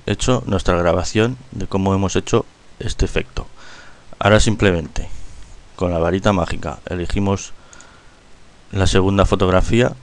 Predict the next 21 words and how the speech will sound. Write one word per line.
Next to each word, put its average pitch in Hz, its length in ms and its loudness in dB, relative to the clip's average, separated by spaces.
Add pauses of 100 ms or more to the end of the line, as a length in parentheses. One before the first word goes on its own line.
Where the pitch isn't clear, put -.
(140)
y - 60 -14
si 85 280 -2
recordáis, 92 680 2 (160)
eh, 87 400 0
cuando 90 260 0
empezamos 90 400 0
a 101 40 6
grabar 92 260 8
la 92 120 4
acción 104 280 2
le 98 120 2
dimos 92 280 0
una 92 140 0
combinación 90 500 -2
de 85 80 0
teclas 113 420 0
que - 140 -2
es 90 140 -2
mayúsculas 90 760 2
F 101 220 2
dos. 113 300 4